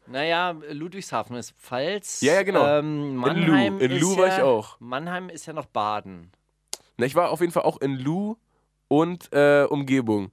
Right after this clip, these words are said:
Speaker 1: Aha.
Speaker 2: Aber auch in der Pfalz. Und in der Pfalz gibt's ja, also wei-, soweit das Auge reicht, Weinreben.
Speaker 1: Ja.
Speaker 2: Und dann haben wir uns da tatsächlich auch
Speaker 1: Gibt's auch eine Landschaft, die heißt Kuhstrich.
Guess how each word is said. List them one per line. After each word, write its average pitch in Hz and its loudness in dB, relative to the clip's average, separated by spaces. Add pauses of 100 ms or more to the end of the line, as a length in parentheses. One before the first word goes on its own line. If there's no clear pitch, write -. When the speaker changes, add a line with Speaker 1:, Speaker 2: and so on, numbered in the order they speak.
(120)
Speaker 1:
Aha. 110 -18
Speaker 2:
Aber 131 4
auch 165 0
in 180 -4
der 151 0
Pfalz. 151 -2
Und 131 -8
in 131 -4
der 131 2
Pfalz 147 -8
gibt's 160 -4
ja, 139 2 (280)
also 113 -4
wei-, - -2
soweit 123 -2
das 131 -14
Auge 123 -6
reicht, 120 0
Weinreben. 131 -4 (540)
Speaker 1:
Ja. 131 -2
Speaker 2:
Und 110 0
dann 123 0
haben 156 -4
wir 160 0
uns 139 -4
da 135 4
tatsächlich 143 -10
auch 120 2
Speaker 1:
Gibt's 135 -2
auch 175 2
eine 151 -2
Landschaft, 147 -2
die 135 -4
heißt 120 -4
Kuhstrich. - -14